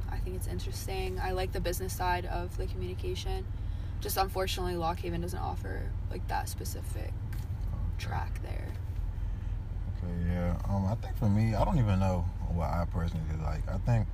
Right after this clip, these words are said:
Speaker 2: I just, I think I kinda like the public relations side, like, just the whole, like, handling of the image
Speaker 1: Oh, you
Speaker 2: of,
Speaker 1: do?
Speaker 2: yeah, like, the image of businesses and stuff like that.
Speaker 1: Mm-hmm.
Speaker 2: But yeah, so talk to me about the, um,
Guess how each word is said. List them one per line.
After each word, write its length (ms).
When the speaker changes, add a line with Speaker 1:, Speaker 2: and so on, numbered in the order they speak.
Speaker 2:
I 100
just, 380
I 80
think 140
I 80
kinda 220
like 160
the 80
public 320
relations 460
side, 280
like, 180
just 240
the 80
whole, 420
like, 180
handling 540
of 180
the 220
image 480
Speaker 1:
Oh, 60
you 100
Speaker 2:
of, 80
Speaker 1:
do? 200
Speaker 2:
yeah, 300
like, 160
the 160
image 260
of 440
businesses 420
and 100
stuff 260
like 180
that. 180
Speaker 1:
Mm-hmm. 1000
Speaker 2:
But 60
yeah, 260
so 360
talk 240
to 120
me 140
about 300
the, 140
um, 360